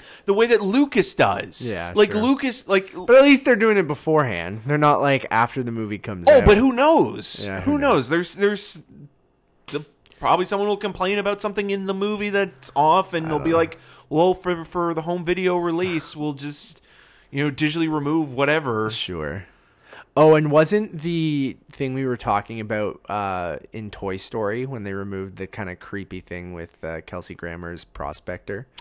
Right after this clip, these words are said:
Speaker 1: Oh, yeah.
Speaker 2: Wasn't that what we were talking? We
Speaker 1: Yeah.
Speaker 2: were saying what they edited out
Speaker 1: But I
Speaker 2: and,
Speaker 1: think that
Speaker 2: like
Speaker 1: was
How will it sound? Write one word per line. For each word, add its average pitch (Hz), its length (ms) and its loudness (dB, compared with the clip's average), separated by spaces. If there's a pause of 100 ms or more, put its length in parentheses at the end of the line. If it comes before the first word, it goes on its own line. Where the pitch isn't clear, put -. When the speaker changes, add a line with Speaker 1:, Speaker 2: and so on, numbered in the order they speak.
Speaker 1:
Oh, 170 140 6
yeah. 143 440 2
Speaker 2:
Wasn't 113 220 -6
that 101 160 0
what 90 100 -2
we 113 80 -4
were 113 60 -4
talking? 113 220 -2
We 147 60 4
Speaker 1:
Yeah. 139 100 6
Speaker 2:
were 107 60 2
saying 113 280 -6
what 104 160 -4
they 104 160 -4
edited 92 400 -8
out 87 140 2
Speaker 1:
But 208 100 10
I 208 40 6
Speaker 2:
and, 208 80 2
Speaker 1:
think 254 160 -2
that 226 100 4
Speaker 2:
like 185 80 0
Speaker 1:
was 185 280 0